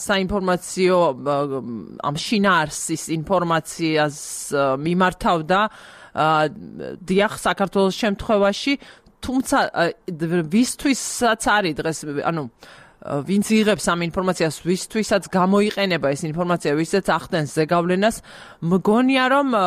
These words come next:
მაშინაც ეგრე იყო. ვის სჯეროდა, ა, არ ვიცი, მ, იმის, რომ რუსეთი საქართველოში შემოიჭრა თავისი მოქალაქეების დასაცავად, როგორც, ა, მაშინ აღნიშნავდა.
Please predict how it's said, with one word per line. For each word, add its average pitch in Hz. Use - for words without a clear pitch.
მაშინაც 240
ეგრე 226
იყო. 143
ვის 208
სჯეროდა, 170
ა, 131
არ 110
ვიცი, 156
მ, 139
იმის, 170
რომ 214
რუსეთი 180
საქართველოში 185
შემოიჭრა 185
თავისი 190
მოქალაქეების 196
დასაცავად, 175
როგორც, 135
ა, 151
მაშინ 160
აღნიშნავდა. 156